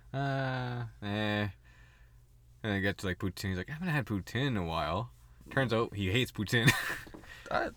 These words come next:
Speaker 2: it's okay. It's just not my favorite. It's good every once in a while.
Speaker 1: Yeah, but
Speaker 2: Like, once a month.
Speaker 1: basically, the two of us walked for almost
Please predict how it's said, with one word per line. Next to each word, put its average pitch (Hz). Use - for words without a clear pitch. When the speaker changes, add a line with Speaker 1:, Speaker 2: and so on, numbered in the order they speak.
Speaker 2:
it's 147
okay. 110
It's -
just -
not 92
my 64
favorite. 95
It's -
good 151
every 117
once 107
in 98
a -
while. 92
Speaker 1:
Yeah, 143
but 117
Speaker 2:
Like, 123
once 110
a -
month. -
Speaker 1:
basically, 131
the 120
two 180
of 127
us 92
walked 120
for 113
almost 110